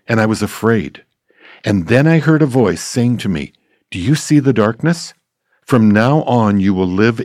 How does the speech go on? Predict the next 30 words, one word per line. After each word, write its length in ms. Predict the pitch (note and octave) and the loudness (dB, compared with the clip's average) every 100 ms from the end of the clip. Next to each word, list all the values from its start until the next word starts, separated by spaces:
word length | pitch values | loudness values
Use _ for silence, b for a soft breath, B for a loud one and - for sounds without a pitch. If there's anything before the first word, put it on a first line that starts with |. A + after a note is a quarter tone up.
| - | -4
in 200 | G#2+ G2+ | -2 -2
the 80 | |
light.' 440 | G2 F#2+ D#2 - - _ _ _ _ _ _ _ | -2 -2 -4 -12 -20 _ _ _ _ _ _ _
Suddenly 600 | - - C3+ B2 G2+ D2+ | -10 -4 -2 0 -2 -4
it 80 | - | -6
was 120 | F#2 | -8
bright. 520 | E2 G2 F2+ - - _ _ _ | -6 -4 -4 -6 -16 _ _ _
Night 340 | G#2+ B2 C3 | 0 2 2
had 160 | B2+ - | 0 -4
turned 360 | - A2 G#2+ | -4 -2 0
into 200 | G2 F#2+ | -2 -4
day. 380 | F#2+ F#2+ E2 C#2+ _ _ _ b b b | -6 -6 -6 -10 _ _ _ b b b
I 80 | B2 | 0
was 160 | A2+ | 0
afraid 600 | A#2+ - - C#3+ A#2 F#2 | -2 -4 0 2 4 0
and 120 | F2 F#2+ | -2 -2
uncertain 640 | G#2 G#2 - C#3+ - F2+ | -2 -4 -2 -2 -2 -4
of 160 | F2 | -2
what 140 | G2 F#2 | -2 -2
was 160 | G2+ | -4
happening 440 | - A2+ G#2 E2+ C#2+ B B - | -4 -6 -4 -10 -12 B B -8
until 320 | G#2+ C3 G#2 | -2 0 0
a 120 | G2 F#2 | 0 0
large 340 | A#2 D3 D3 | 0 0 -2
cross 580 | - - E3 A#2+ D2+ - - b | -14 -2 0 0 -4 -12 -18 b
appeared 540 | - - - C#3 A2+ | -10 -10 -2 0 0
in 80 | G2+ | -2
front 240 | G#2+ A#2+ G#2+ | -2 -2 -4
of 140 | G2+ | -6
me. 200 | D2+ D2 | -12 -12